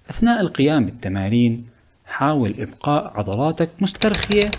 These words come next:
عن طريق أخذ أنفاس طويلة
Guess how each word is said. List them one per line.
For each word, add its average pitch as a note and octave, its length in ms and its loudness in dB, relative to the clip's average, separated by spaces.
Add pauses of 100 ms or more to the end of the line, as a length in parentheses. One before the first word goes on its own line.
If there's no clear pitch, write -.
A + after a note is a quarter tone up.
(240)
عن G#3+ 200 2
طريق F#3 520 0
أخذ A2 260 -2 (140)
أنفاس C3 560 -4 (240)
طويلة D3+ 520 2